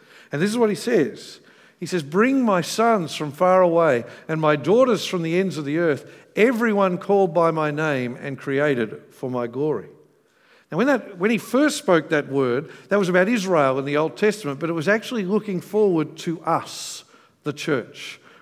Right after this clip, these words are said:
God's plan was to draw sons and daughters together from every corner of the earth for a purpose. We are gathered to glorify God.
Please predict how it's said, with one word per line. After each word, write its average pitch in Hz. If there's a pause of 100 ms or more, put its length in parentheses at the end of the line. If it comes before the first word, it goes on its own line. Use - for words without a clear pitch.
God's 208
plan 190
was 165
to 160
draw 165
sons 208
and 185
daughters 165
together 143 (420)
from 139
every 202
corner 196
of 175
the 170
earth 127 (420)
for 180
a 170
purpose. - (140)
We 123
are 127
gathered 131 (760)
to -
glorify 120
God. 98